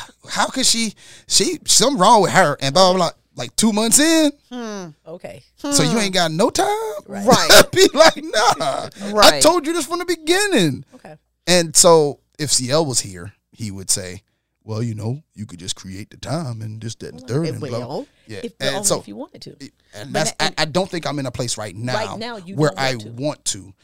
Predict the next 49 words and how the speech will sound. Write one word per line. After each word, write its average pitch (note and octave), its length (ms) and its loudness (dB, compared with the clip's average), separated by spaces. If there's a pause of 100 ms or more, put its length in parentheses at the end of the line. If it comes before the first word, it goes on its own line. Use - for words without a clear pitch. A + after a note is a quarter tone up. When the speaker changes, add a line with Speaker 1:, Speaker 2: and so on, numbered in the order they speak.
(240)
Speaker 1:
And C3 160 -6
then, C3 140 -6
Speaker 3:
Right. A2+ 200 -16
Speaker 1:
like, A#2+ 240 -10
the A2+ 80 -12
boys B2 300 -6
live A2 200 -10
with G#2 120 -14
me G#2 320 -14 (160)
during D#3 200 -8
the A2 60 -8
Speaker 2:
Yes. A#2 60 -8
Speaker 1:
school D#3 200 -8
year. - 220 -14 (120)
Speaker 3:
Okay. D#3 140 -20
Speaker 2:
Yes. - 280 -20
Speaker 1:
So C#3 600 0
with B2 280 -8
that C#3 220 -2
being C3+ 260 -4
the G#2+ 80 -12
case, C3+ 500 -6 (340)
Speaker 2:
That's D3 200 -14
even C3+ 180 -8
less F3 200 -6
time. C3 360 -12
Speaker 1:
that's - 280 0
even A3+ 300 -4
less C4+ 220 2
time. B2 400 -4 (520)
Speaker 2:
Yeah. - 140 -20 (400)
Speaker 1:
You D#3+ 140 -4
feel G#3+ 140 2
me? A3+ 120 -4
So E3 300 4 (340)
I D#3+ 120 2
don't - 180 -2
have D3+ 480 0
the C3 120 -6
lux-, C3 380 -4
like, A#2 300 -8
the G#2+ 80 -12
luxuries B2 600 -6
of A#2 240 -6
a A2 200 -8
traditional C3 580 -4
single E3 300 -4
dad. F3 340 -4 (200)
Speaker 3:
Okay. F3+ 260 -20